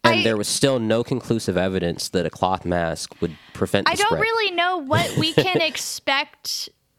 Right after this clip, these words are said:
Speaker 2: as far as something that's happening in real time like this, you know?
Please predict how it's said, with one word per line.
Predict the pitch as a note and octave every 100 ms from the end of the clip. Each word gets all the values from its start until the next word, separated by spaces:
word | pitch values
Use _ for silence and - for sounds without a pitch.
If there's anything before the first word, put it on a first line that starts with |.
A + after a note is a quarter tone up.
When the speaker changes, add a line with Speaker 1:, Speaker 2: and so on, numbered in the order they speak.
| _ _ _ _ _ _ _ -
Speaker 2:
as | D4+ -
far | D4+ C#4+
as | C#4
something | - C#4+ C4 D4
that's | C4 B3
happening | B3+ - B3+ B3+
in | A#3
real | A3 A3 B3+
time | - A#3+ A#3+ C4+
like | D#4+ E4 E4
this, | F4 F4 E4 -
you | F4
know? | F4 F4